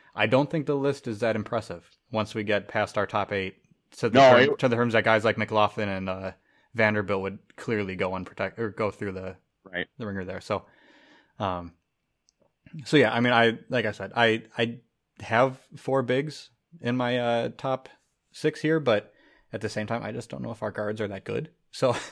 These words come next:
Speaker 1: <laughs> I think that's, that's kinda why I, I've entered that position. So if we have a, a four-man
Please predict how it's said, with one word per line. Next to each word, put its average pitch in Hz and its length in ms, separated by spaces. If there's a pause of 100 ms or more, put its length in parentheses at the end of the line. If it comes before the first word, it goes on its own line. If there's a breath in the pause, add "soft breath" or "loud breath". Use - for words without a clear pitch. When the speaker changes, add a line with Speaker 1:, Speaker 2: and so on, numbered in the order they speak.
(120)
Speaker 1:
<laughs> - 280
I 120 80
think 113 200
that's, 110 180
that's 123 220
kinda 110 200
why 104 240
I, 101 240
I've 110 200 (460)
entered 117 260
that 101 140
position. 98 420
So 101 260
if 110 180
we 120 80
have 110 140
a, 107 100
a 117 140
four-man 110 720